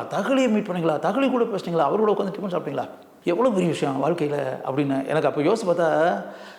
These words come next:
"எப்படிப்பட்ட ஒரு மாமனிதனை நாம சந்திச்சிருக்கோம்" அப்படின்னு நினைச்சேன். இந்த இடத்துல ஒரு டெயில் பீஸ் மாதிரி ஒரு டைரக்டர் மகேந்திரன் சார், முள்ளு மலரும், உதிரி பூக்கள், நண்டு, மெட்டி, ஜானி, இந்த படங்கள் எல்லாம் இயக்கிய மாபெரும் இயக்குனரான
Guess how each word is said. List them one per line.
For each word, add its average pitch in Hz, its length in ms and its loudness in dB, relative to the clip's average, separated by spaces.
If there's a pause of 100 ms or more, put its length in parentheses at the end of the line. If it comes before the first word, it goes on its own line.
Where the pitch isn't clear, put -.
(180)
"எப்படிப்பட்ட 185 840 0
ஒரு 151 140 -2
மாமனிதனை 170 760 -2
நாம 147 240 -6 (120)
சந்திச்சிருக்கோம்" 143 800 -8
அப்படின்னு 127 320 -8
நினைச்சேன். 123 260 -6 (380)
இந்த 156 120 4
இடத்துல 156 180 2
ஒரு 147 120 4
டெயில் 165 200 2
பீஸ் 165 160 -2
மாதிரி 147 220 0
ஒரு 131 260 -2
டைரக்டர் 147 380 0
மகேந்திரன் 185 200 0
சார், 131 240 -2 (380)
முள்ளு 151 160 2
மலரும், 143 420 0
உதிரி 151 140 0
பூக்கள், 139 460 -4
நண்டு, 135 280 -2
மெட்டி, 143 580 -4 (140)
ஜானி, 143 400 -4 (420)
இந்த - 180 -6
படங்கள் 135 280 -2
எல்லாம் 139 340 -2
இயக்கிய 139 560 -6
மாபெரும் 143 360 -2
இயக்குனரான 135 600 -4